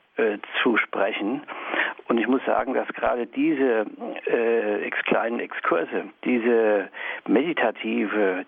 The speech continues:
diese sehr stark auf das Leben und seine, äh, Nöte und Schwierigkeiten bezogenen Aussagen mich sehr angesprochen haben. Ähm, man hat das Gefühl gehabt, also bei dieser, bei diesen Vorlesungen kommt man als Mensch vor. Ja?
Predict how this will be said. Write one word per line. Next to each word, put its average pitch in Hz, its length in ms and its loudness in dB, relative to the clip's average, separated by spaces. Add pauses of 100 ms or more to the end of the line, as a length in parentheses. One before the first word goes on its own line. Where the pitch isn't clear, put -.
diese 110 340 0
sehr 110 160 4
stark - 640 -2
auf - 140 -4
das 110 200 -2
Leben 117 460 2
und 113 140 -2
seine, 107 440 0 (600)
äh, 123 180 2
Nöte 120 460 2
und - 120 -2
Schwierigkeiten 110 640 0
bezogenen 110 560 -2
Aussagen 117 720 0 (280)
mich - 140 2 (100)
sehr 120 260 2 (420)
angesprochen 120 680 0
haben. 85 340 -4 (440)
Ähm, 117 320 4
man 107 160 4
hat 139 120 -2
das 135 180 0
Gefühl - 260 0
gehabt, 147 360 -2
also 117 240 0
bei 117 160 0
dieser, 120 600 0 (160)
bei 117 140 0
diesen 123 260 -6
Vorlesungen 131 760 0 (420)
kommt - 240 0
man 131 160 -2
als 117 220 -2
Mensch 127 360 0
vor. - 340 0 (1000)
Ja? 107 240 0